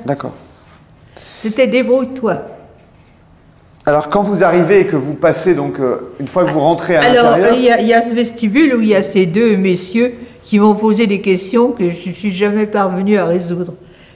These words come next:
Speaker 2: Puis ensuite, il y avait une espèce d'antichambre. Et puis, au fond de l'antichambre, il y avait des grands, euh, des grandes tentures, euh, qui se rejoignaient.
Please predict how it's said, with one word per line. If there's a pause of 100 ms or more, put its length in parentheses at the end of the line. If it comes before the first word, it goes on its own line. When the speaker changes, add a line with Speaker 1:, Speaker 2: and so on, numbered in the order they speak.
Speaker 2:
Puis
ensuite,
il
y
avait
une
espèce
d'antichambre. (680)
Et
puis,
au
fond
de
l'antichambre, (300)
il
y
avait
des
grands, (280)
euh, (840)
des
grandes
tentures, (840)
euh,
qui
se
rejoignaient.